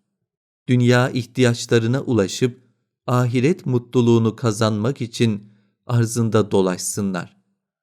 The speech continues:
Böylece Allah onların durumlarını düzeltir, onları imtihan eder. İtaat zamanlarında, farzlarının söz konusu olduğu yerlerde ve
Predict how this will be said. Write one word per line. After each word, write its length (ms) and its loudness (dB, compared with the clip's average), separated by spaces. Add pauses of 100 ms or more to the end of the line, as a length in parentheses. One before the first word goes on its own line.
(280)
Böylece 440 2
Allah 560 -4 (440)
onların 560 0
durumlarını 760 0
düzeltir, 680 -6 (600)
onları 480 0
imtihan 560 -2
eder. 460 -6 (340)
İtaat 420 -2
zamanlarında, 1040 0 (340)
farzlarının 720 2
söz 360 -2
konusu 480 0
olduğu 400 2
yerlerde 800 0 (340)
ve 300 0